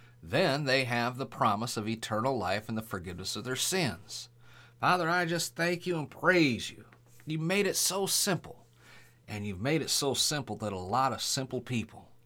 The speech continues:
just miss it. My prayer, Lord, is that we as simple-minded human beings could see how easily you have made it for us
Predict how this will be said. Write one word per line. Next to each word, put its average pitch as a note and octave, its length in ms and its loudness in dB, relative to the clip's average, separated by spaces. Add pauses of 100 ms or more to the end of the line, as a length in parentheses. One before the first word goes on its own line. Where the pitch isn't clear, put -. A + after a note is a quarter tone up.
(380)
just - 260 -8
miss E2+ 320 -6
it. - 220 -16 (640)
My C3 240 2
prayer, A#2 500 4
Lord, E2 400 -16 (1600)
is E2 160 -10
that F#2+ 300 -10
we C3 280 2
as F#2+ 140 0
simple-minded A#2 840 2
human A#2 360 -2
beings F#2+ 760 -8 (840)
could - 220 -4
see A#2 800 2 (340)
how F#3+ 600 0 (120)
easily - 720 -2 (920)
you B2+ 280 2
have A2 220 -2
made A#2+ 280 0
it B2+ 100 -4
for B2 380 0
us - 520 -6